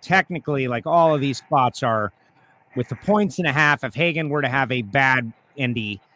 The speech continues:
and Caps were to have a, you know, go on and, and go some rounds,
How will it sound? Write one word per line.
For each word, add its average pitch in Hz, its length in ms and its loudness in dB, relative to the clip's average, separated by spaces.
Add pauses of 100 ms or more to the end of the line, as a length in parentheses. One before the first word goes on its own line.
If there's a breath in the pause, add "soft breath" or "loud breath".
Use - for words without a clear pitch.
(200)
and 110 100 -8
Caps 143 300 0
were 139 80 -4
to 127 80 0
have 120 200 -2
a, 117 160 -2
you 131 120 -8
know, 113 80 -6
go 131 160 -4
on 123 220 -2
and, 110 160 -10
and 113 200 -10
go 131 140 -4
some 120 180 -6
rounds, 117 360 -2